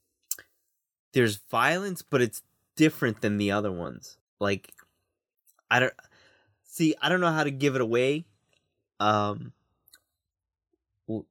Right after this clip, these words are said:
or how to, how to explain it to you without really spoiling it, because that's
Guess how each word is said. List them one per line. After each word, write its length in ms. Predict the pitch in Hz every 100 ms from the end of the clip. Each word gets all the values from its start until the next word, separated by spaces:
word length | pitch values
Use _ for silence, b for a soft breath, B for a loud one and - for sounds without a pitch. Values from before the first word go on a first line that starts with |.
| 107
or 160 | 107
how 160 | 107 127
to, 140 | 120 -
how 120 | 123 113
to 40 |
explain 300 | 107 - 123
it 80 | 113
to 100 | -
you 60 | 104
without 260 | 95 101
really 220 | 113 107
spoiling 400 | 98 - 113 123
it, 160 | 131 135
because 240 | 104 -
that's 300 | 95 101 -